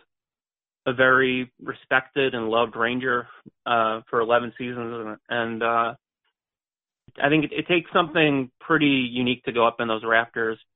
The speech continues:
Uh, Dan Girardi was a unique player in many ways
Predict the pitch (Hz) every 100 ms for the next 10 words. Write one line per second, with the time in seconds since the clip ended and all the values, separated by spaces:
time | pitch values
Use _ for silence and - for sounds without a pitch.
0 | - 120 110 127 123 131 127 120 117 117
1 | 127 135 - _ _ _ _ _ - 135
2 | 135 139 - - 147 151 147 143 - 135
3 | 131 135 131 127 135 143